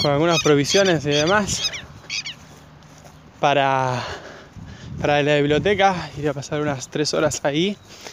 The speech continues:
y luego asistir a una conferencia en línea mientras estoy ahí, que me permite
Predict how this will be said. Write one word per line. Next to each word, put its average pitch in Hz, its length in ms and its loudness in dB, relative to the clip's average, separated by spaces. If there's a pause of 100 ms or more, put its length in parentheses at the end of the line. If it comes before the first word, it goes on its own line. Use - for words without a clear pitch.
(280)
y 135 60 -8
luego 143 520 4 (800)
asistir 139 320 0
a - 20 2
una 139 420 0
conferencia 147 500 -6
en 147 100 -2
línea 165 440 2 (540)
mientras 131 240 -6
estoy 151 200 0
ahí, 151 200 4
que 143 280 0
me 131 60 -4
permite 139 460 -2